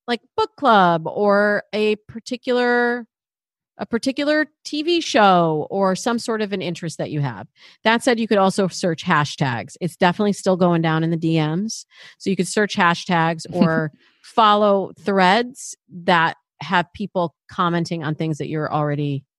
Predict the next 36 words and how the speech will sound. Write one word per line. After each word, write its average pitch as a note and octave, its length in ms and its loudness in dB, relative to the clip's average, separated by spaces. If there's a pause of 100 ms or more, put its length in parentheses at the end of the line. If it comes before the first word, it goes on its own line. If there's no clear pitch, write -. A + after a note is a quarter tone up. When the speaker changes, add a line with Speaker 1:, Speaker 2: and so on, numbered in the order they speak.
(100)
Speaker 1:
interested E3+ 600 0
in. B2 200 -10 (400)
But G#3 140 6
again, B3+ 440 4 (640)
depending G3 320 0
on G#3 140 0
the A#3 240 -2 (240)
social G3+ 800 -2 (120)
platform G3+ 360 0
you're G3+ 120 -2
on, A3+ 280 4 (400)
not E3+ 240 -6
know D#3 160 -4
if C#3+ 80 -10
that C#3+ 140 -6
person C#3 280 -10
is C#3 120 -10
single C#3 220 -12
or B2 80 -12
not. A#2+ 280 -16
So C#3 360 -6 (520)
you F3 220 0
have D3+ 140 2
to D3 120 0
Speaker 2:
I've D3+ 60 2
Speaker 1:
do D#3 40 0
Speaker 2:
made D3 180 4
that C#3 120 4
Speaker 1:
that, - 20 -4
Speaker 2:
mistake. - 560 0
I - 160 0
s-, D#3+ 140 0
I D#3 120 0
Speaker 1:
right? C#3+ 180 2
Speaker 2:
s-, - 220 -18
I C#3+ 280 2